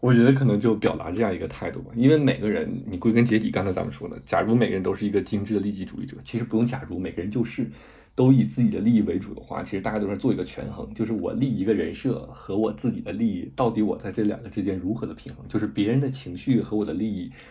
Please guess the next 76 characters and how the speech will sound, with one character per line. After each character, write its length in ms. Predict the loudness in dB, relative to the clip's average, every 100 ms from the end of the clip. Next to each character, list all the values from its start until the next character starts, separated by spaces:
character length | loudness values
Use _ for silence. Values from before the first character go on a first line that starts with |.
| -2
我 100 | 0
怎 100 | 2
么 80 | 0
平 260 | -4 -4 2
衡 120 | 2
一 80 | 2
下 120 | -4
呢？ 160 | -10 -6
如 160 | -2 -2
何 120 | -2
在 120 | -6
获 200 | -4 -2
得 100 | 2
利 140 | 2
益 80 | 2
的 60 | 0
同 180 | -4 -6
时， 60 |
让 120 | -6 -4
别 120 | -4
人 60 |
的 60 | -4
情 220 | -8 -12
绪 300 | -4 -2 -2 -8 -20 -20 -20 _
感 180 | -2 -2
到 160 | -2 -4
舒 200 | -2 -2
适 220 | 0 0
呢？ 120 | -2 -6 -18 -20 _
其 60 |
实 100 | -2
大 160 | -2 -2
部 100 | 0
分 100 | 0
的 80 | 0
情 160 | -4
况 100 | -8
下， 100 | -4
这 140 | -2 0
两 180 | -2 -4
者 140 | -8
可 140 | -6
能 100 | -10
是 100 | -10
没 120 | -4 -4
有 80 |
办 120 | -4 -6
法 60 |
得 100 | -8
到 140 | -8 -8
很 180 | -10 -10
好 100 | -10
的 80 | -12
平 180 | -14
衡 120 | -14 -14
的， 100 | -10
所 160 | -6
以 60 | -2
每 140 | -2
个 40 | -2
人 100 | -4
就 60 |
得 80 | -4
选 260 | -4 -6 -8
择。 120 | -14 -6
那 120 | 0
有 180 | 0 0
的 80 | -2
人 100 | -4
选 160 | -4
择 140 | -4 -4
成 160 | -4
了 40 | -6
奋 160 | -4
斗 120 | -4
逼， 200 | -6 -8